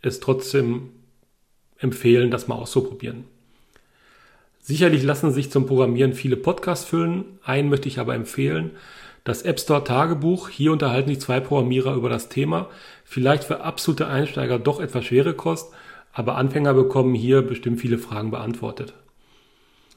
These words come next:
Soweit ein erster kleiner Überblick. Wir können aber auch gerne weiter ins Detail gehen.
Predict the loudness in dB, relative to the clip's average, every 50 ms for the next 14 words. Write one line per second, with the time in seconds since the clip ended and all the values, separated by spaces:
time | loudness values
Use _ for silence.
0 | _ _ 4 6 8 8 6 6 4 0 0 -2 -6 -4 -4 -2 -2 0 0 0
1 | 0 0 0 0 0 2 2 2 0 0 -4 -12 -14 -20 -20 -20 -20 -20 _ -2
2 | -2 2 6 4 6 6 4 2 0 0 0 0 0 2 4 4 2 2 2 -2
3 | -2 -2 -2 -4 -2 -4 -6 -4 -2 -2 -2 0 -2 -4 -4 -6 -8